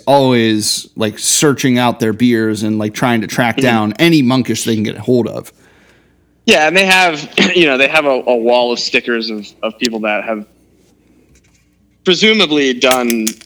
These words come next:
Speaker 2: collabs with them or have visited the brewery from, you know, e-, everybody from Treehouse to Other Half to,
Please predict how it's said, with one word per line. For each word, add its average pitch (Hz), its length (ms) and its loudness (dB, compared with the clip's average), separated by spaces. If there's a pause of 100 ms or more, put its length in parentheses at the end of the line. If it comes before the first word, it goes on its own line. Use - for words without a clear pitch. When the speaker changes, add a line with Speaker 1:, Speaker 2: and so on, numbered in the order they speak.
(460)
Speaker 2:
collabs 143 420 2
with 131 140 -4
them 123 300 0
or 113 120 0
have 117 120 -6
visited 117 360 -2
the 113 60 -6
brewery 107 340 -4
from, 98 560 -10
you 98 60 -14
know, 73 200 -14 (840)
e-, - 40 -8 (440)
everybody 156 500 2
from 127 280 -2
Treehouse 123 880 0
to 104 460 -4
Other 107 280 -2
Half 110 540 0 (240)
to, 98 840 -6